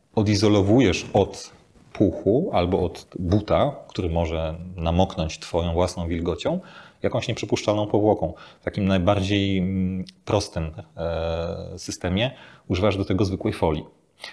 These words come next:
I to rzeczywiście tak robiłem, na przykład w Sudetach, kiedy jeszcze szło się dosyć komfortowo, mm, i moje buty w zasadzie zostawały suche.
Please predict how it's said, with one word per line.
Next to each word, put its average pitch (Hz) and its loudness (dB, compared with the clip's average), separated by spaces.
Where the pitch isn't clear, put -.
I 104 0
to 104 -2
rzeczywiście 110 0
tak - 0
robiłem, 104 2
na 78 -4
przykład - -4
w - -16
Sudetach, 92 0
kiedy 82 -4
jeszcze 95 0
szło 107 -2
się 95 -4
dosyć 95 -4
komfortowo, 92 -2
mm, 90 -2
i 95 -4
moje 95 2
buty 92 2
w 85 -4
zasadzie 98 0
zostawały 95 0
suche. 113 -4